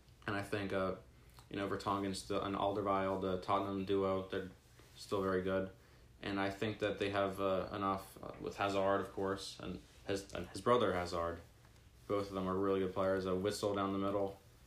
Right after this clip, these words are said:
I think that they have the pieces. Just, I just wanna see him put it together. I don't know if Roberto Martinez is the right manager, but, I mean, this is, I just, I just need to see, like,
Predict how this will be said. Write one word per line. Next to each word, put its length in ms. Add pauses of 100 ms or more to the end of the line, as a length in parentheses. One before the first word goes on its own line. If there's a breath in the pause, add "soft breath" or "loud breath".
(140)
I 140
think 260
that 240
they 140
have 340
the 120
pieces. 580 (180)
Just, 220 (320)
I 40
just 120
wanna 100
see 140
him 80
put 160
it 60
together. 440 (240 loud breath)
I 60
don't 180
know 80
if 120
Roberto 420
Martinez 580
is 140 (400 loud breath)
the 80
right 240
manager, 360
but, 280 (400 loud breath)
I 60
mean, 280 (880)
this 140
is, 240 (280)
I 100
just, 140 (160)
I 100
just 260
need 180
to 80
see, 400
like, 220